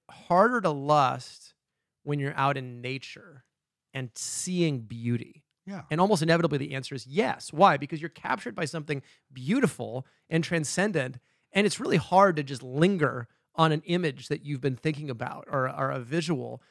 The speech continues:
Speaker 1: when you have something, when you're, when you're in the book of nature and
Speaker 2: Yeah.
Speaker 1: looking at that instead and looking at a better vision.
Speaker 2: Yeah.
Speaker 1: Right?
Speaker 2: Yeah.
Speaker 1: Um, you know, if you're craving affirmation and acceptance and intimacy, uh,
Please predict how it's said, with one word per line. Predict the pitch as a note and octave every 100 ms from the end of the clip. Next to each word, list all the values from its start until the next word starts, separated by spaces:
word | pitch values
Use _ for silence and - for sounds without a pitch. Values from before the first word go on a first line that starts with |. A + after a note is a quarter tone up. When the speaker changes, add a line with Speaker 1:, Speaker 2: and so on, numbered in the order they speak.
| _
Speaker 1:
when | D#3 E3+
you | D3
have | B2+ F#3+ C#3+
something, | D#3 - C#3+ C3+ -
when | D#3 D3
you're, | C#3+ C3+ -
when | C#3
you're | C#3 C3 - - _
in | F#3+ F3+
the |
book | C3 D#3+ E3
of | B2
nature | B2+ F3+ - C3+ C3+
and | D3+
Speaker 2:
Yeah. | D3+
Speaker 1:
looking | F#3 D#3
at | C3
that | C#3 C#3
instead | C3 - G3 D#3
and | C3 D#3
looking | D#3+ D3
at |
a | B2+
better | C3 C3
vision. | A2+ A#3 G#3+ C3 _
Speaker 2:
Yeah. | G#2+ - -
Speaker 1:
Right? | C#3 D3+ D#3+
Speaker 2:
Yeah. | F#2 C#3
Speaker 1:
Um, | C#3 _ _ _ _
you | D3+
know, | D#3+ D3
if | - C#3+
you're | D#3+
craving | - - - F3+ G#3+ F#3
affirmation | D#3+ E3 D#3+ C#3+ D3 -
and | C3 B2+
acceptance | B2+ D#3 D3+ D3 B2
and | A#2+
intimacy, | D3+ E3+ D3 - A#2+ A2+ A2+ _ _ _ _
uh, | D3+ C#3+ D3